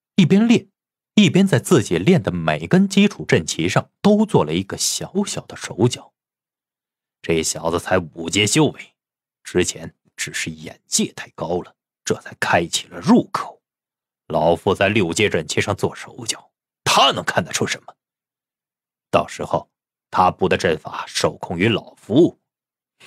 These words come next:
哼，也不知会有什么感觉。左伟咬着牙，一边怨恨不已，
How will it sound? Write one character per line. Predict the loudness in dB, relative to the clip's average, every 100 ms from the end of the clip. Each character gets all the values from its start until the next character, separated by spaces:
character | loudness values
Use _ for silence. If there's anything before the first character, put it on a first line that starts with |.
| -2
哼， | 0 0 _ _ _ _ _ _
也 | -4 0 0
不 | 0 0
知 | 0 -2
会 | -2 -4
有 | -4
什 | -10 -8 -8 0
么 | 2 4
感 | 2 -2 -2 _
觉。 | -10 -10 _ _ _ _ _ _ _ _ _ _ _ _ _ _ _ _ _
左 | 0 4 6
伟 | 6 4
咬 | 0 -4
着 | -2
牙， | 0 0 -4 _ _ 0
一 | 4
边 | 4
怨 | 6 4
恨 | 2 0
不 | 2 2
已， | 0 -8 -12